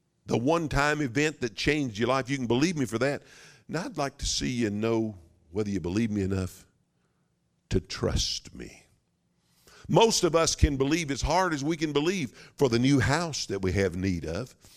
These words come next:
We can believe as hard as we want to believe or need to believe for the new car we need, but can you trust God enough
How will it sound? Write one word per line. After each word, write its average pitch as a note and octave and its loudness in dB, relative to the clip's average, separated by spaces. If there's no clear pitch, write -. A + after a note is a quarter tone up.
We G3 6
can F#3 4
believe F3 4
as D#3 2
hard G#3 6
as E3 0
we F#3+ -4
want F3+ 0
to F3 0
believe F3 0
or C#3 4
need F#3+ 0
to C3 -4
believe A#2+ 0
for A2+ -2
the G#2+ 0
new C3 2
car F3+ -4
we F#2+ -4
need, G#2+ -6
but D3+ 0
can D#3+ -4
you B2+ 2
trust - -6
God C#3+ -4
enough F2+ -8